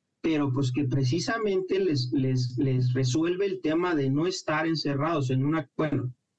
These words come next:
físic-, mentalmente no estar encerrados en un lugar, sino abrirles el espectro y decir, "Oye, pues a través de experiencias, este, digitales, pues las puedes llevar a otros lugares", ¿no?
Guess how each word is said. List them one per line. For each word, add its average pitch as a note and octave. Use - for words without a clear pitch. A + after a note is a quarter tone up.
físic-, -
mentalmente F3+
no D#3+
estar D#3
encerrados C3+
en C3
un C3
lugar, B2+
sino D3+
abrirles D#3
el C#3+
espectro C#3
y D3+
decir, D#3
"Oye, E3
pues B2
a -
través E3
de D#3+
experiencias, D3+
este, B2
digitales, D#3
pues C3+
las C3
puedes G3+
llevar E3+
a G3
otros E3
lugares", D#3+
¿no? C3